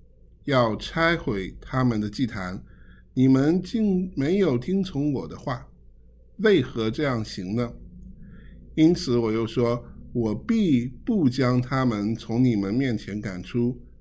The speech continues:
他们必做你们立下的荆棘，他们的神必做你们的网罗。”这是在士师记第二章第一到第三节所说的。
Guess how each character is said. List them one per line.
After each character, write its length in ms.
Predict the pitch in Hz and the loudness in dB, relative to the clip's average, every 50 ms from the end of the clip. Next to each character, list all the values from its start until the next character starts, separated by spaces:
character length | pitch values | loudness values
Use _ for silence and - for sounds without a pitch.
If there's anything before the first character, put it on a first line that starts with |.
| - - _ - | -20 -20 _ -20
他 240 | - - 165 170 185 | -8 -4 -2 0 2
们 320 | 185 156 120 110 117 127 | 2 2 2 4 2 2
必 340 | 131 - - 190 170 160 147 | 0 0 -6 -6 -2 -2 -2
做 240 | 131 - 160 147 135 | 0 2 2 4 4
你 200 | 127 117 104 101 | 4 4 4 2
们 340 | 101 98 101 101 110 139 | 0 -2 -2 -2 -4 -2
立 240 | 170 196 185 170 147 | -2 -2 -2 -2 -2
下 220 | 127 - 147 135 120 | -2 -2 -4 -4 -2
的 100 | 101 95 | -4 -6
荆 300 | - - 143 147 160 160 | -4 -2 -2 0 0 -2
棘， 360 | 160 - 196 190 190 214 - - - - - - - - - _ | -4 -8 -8 -6 -6 -8 -8 -12 -20 -20 -20 -20 -20 -20 -20 _
他 300 | _ - - 156 160 175 | _ -12 -6 -4 -2 0
们 160 | 175 160 123 117 | 2 2 2 2
的 100 | 117 107 | 0 -2
神 400 | - - 117 101 101 101 120 - - - - - - - - | -4 -4 -4 -2 -2 -2 -4 -4 -8 -18 -20 -20 -20 -20 -6
必 180 | - 190 175 160 | -2 0 0 0
做 300 | 135 - 170 156 135 123 | 2 4 4 4 4 4
你 240 | 113 110 104 98 92 | 2 2 0 0 0
们 300 | 90 87 87 95 113 120 | -2 -4 -4 -4 -2 -2
的 120 | 123 113 | -2 -2
网 220 | 104 92 80 71 - - | -2 -4 -6 -8 -12 -16
罗。” 160 | - - - - - - - - _ - _ - - - - _ _ _ _ _ _ _ _ _ _ _ _ _ _ _ _ _ _ _ _ _ _ _ - _ | -18 -18 -20 -20 -20 -20 -20 -20 _ -20 _ -20 -20 -20 -20 _ _ _ _ _ _ _ _ _ _ _ _ _ _ _ _ _ _ _ _ _ _ _ -20 _
这 120 | _ - 123 | _ -10 -8
是 160 | 120 123 113 | -6 -6 -4
在 500 | 110 117 113 107 104 104 101 101 110 127 - - - - - - - | -2 0 0 0 0 0 -2 -4 -6 -8 -12 -16 -20 -20 -20 -20 -20
士 200 | - - - 156 | -12 -6 -4 -4
师 160 | - - 175 | -4 -4 -6
记 160 | 170 - 175 | -6 -4 -6
第 180 | 151 160 147 156 | -4 -2 0 2
二 220 | 151 151 151 135 | 4 4 4 2
章 360 | 127 131 135 131 135 135 139 | 2 0 0 0 2 0 0
第 220 | 139 139 131 123 127 | 0 0 -2 0 0
一 60 | 131 | 0
到 180 | 131 135 117 110 | -2 -2 -4 -4
第 140 | 110 110 | -4 -6
三 320 | 104 - - - 143 156 151 | -8 -6 -6 -4 -2 -2 -4
节 180 | - 101 92 | -4 -6 -8
所 180 | 95 - - - | -8 -10 -12 -14
说 240 | - - 101 90 87 | -14 -14 -14 -14 -14
的。 120 | - - | -16 -20